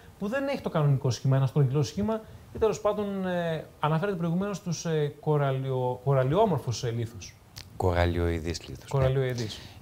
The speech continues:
Speaker 2: Οι παχύσαρκοι για μας, α, ανήκουν σε μια ειδική κατηγορία ασθενών,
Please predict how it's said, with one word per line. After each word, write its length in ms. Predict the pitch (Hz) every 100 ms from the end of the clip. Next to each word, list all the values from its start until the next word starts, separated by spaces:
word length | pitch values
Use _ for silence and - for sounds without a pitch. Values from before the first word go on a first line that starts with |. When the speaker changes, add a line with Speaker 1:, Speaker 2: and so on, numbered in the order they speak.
| -
Speaker 2:
Οι 160 | - 87
παχύσαρκοι 540 | - 82 - 123 98
για 140 | 87 90
μας, 260 | 107 107
α, 200 | 98 90 85
ανήκουν 300 | 95 104 101
σε 120 | -
μια 500 | 90 95 92 87 82 - - - - - -
ειδική 280 | - 78 90
κατηγορία 500 | 90 78 69 71 69
ασθενών, 360 | 65 - 65